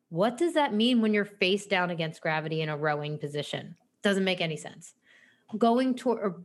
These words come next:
pulling them towards the ceiling might make a-, actually might make some sense. And it actually doesn't matter almost where they end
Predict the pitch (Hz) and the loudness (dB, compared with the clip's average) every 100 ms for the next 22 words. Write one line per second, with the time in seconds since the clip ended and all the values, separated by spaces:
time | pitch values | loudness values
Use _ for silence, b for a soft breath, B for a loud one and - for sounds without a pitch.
0 | - - 277 285 262 240 208 233 214 190 | -10 -2 0 2 2 2 2 0 0 -4
1 | - 220 202 170 165 - - 185 202 196 | -2 0 0 0 -4 -8 -2 0 0 0
2 | 180 175 170 175 - 175 180 - 190 180 | -2 0 -4 -4 -4 -2 -2 -4 -2 0
3 | 170 170 160 160 160 151 139 - - - | -2 -2 -4 -4 -8 -6 -8 -10 -20 -20
4 | _ b b b 208 196 185 190 208 - | _ b b b 0 0 0 -2 -4 -2
5 | 196 170 190 180 170 185 196 190 175 170 | -2 0 -2 -2 -2 0 0 0 0 -2
6 | B B _ 190 190 175 180 175 180 180 | B B _ -4 -2 -2 -2 0 2 2
7 | 175 175 175 170 | 0 -2 -4 -4